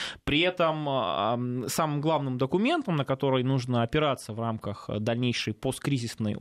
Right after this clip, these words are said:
посткризисного урегулирования ситуации, э, это, безусловно, э, резолюция Совета Безопасности оон двадцать два пятьдесят четыре,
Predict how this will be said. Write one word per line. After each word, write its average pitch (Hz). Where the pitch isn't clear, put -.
посткризисного 120
урегулирования 107
ситуации, 147
э, 120
это, 156
безусловно, 139
э, 113
резолюция 131
Совета 120
Безопасности 113
оон 185
двадцать 127
два 113
пятьдесят 104
четыре, 262